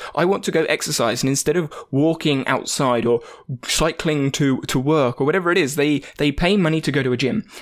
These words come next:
And this is, <laughs> this is gonna link back to one of my other pet peeves. This is gonna turn into a little bit of a rant podcast, this. A pet peeve of mine, when, so working in the gym, I, I would work with individuals, some athletes, some general population, so gen pop people,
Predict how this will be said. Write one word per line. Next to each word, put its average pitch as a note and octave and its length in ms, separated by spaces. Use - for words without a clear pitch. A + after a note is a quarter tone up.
And D3 260
this F#3+ 160
is, G#3 300
<laughs> - 80
this D#3+ 160
is G3 80
gonna E3 220
link D#3 220
back C#3+ 180
to C#3+ 100
one D#3 140
of D#3+ 120
my D#3 120
other D3 160
pet - 280
peeves. B2 300
This E3 160
is C#4+ 80
gonna F3 200
turn F#3 220
into C3+ 180
a C3+ 40
little G3 200
bit E3+ 100
of C#3 80
a A#2+ 80
rant D#3 340
podcast, A#2+ 460
this. B2+ 180
A - 60
pet - 280
peeve A3 240
of C3 100
mine, B2 340
when, B3+ 360
so D3+ 220
working F#3+ 340
in D#4 80
the G#3 60
gym, C#3 300
I, F3+ 380
I D3 60
would D#3 140
work D3 280
with D3 120
individuals, B2+ 640
some E3 200
athletes, D3+ 540
some D#3 220
general C#3+ 300
population, C3 600
so A#2 160
gen C3 260
pop C#3 240
people, B2 400